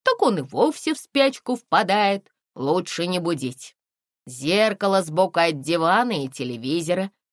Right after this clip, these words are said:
Купринка подполз к нему и приподнялся.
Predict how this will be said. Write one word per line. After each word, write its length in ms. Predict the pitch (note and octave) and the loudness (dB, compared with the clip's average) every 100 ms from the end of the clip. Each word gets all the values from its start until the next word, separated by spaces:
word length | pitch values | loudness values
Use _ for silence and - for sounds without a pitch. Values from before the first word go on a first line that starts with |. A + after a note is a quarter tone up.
| _ _ _ - | _ _ _ -2
Купринка 760 | G3 - - C4 G4 F#4 D#4 | -2 0 -2 -2 -2 -4 -6
подполз 800 | - A3+ A#3+ _ - F#4+ G#4 - | -2 -4 -4 _ -4 -2 -2 -6
к 100 | - | -6
нему 260 | D4 C#4+ C#4+ | -2 -2 -2
и 60 | |
приподнялся. 1300 | C#4 - G3+ - F#3+ D#3+ C#3+ C#3+ B2+ A2+ - - - | -4 -6 -8 -6 -8 -6 -8 -6 -6 -8 -12 -16 -18